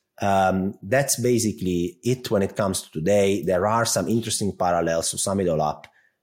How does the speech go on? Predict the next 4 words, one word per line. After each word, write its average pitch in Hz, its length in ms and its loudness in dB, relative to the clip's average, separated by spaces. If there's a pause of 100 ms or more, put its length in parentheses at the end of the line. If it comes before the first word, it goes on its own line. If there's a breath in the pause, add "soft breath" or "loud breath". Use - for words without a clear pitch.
(160)
between, 92 640 -2 (320)
uh, 80 400 0 (600)
now 110 640 2
and 92 380 0